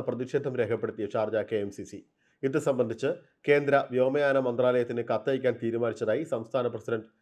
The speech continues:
ഹാഷിം നുഞ്ഞേരി, ജനറൽ സെക്രട്ടറി മുജീബ് തൃക്കണ്ണാപുരം, ട്രഷറർ അബ്ദുറഹ്മാൻ മാസ്റ്റർ എന്നിവർ അറിയിച്ചു.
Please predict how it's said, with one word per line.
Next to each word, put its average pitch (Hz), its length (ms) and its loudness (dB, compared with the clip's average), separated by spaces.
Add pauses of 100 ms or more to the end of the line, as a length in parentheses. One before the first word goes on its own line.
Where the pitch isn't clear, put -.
(280)
ഹാഷിം 147 520 2
നുഞ്ഞേരി, 123 580 0 (240)
ജനറൽ 135 220 6
സെക്രട്ടറി 123 520 -2
മുജീബ് 123 380 -4
തൃക്കണ്ണാപുരം, 117 640 0 (320)
ട്രഷറർ 131 420 2 (120)
അബ്ദുറഹ്മാൻ 131 580 0
മാസ്റ്റർ 117 300 0
എന്നിവർ 104 320 -2
അറിയിച്ചു. 92 380 -10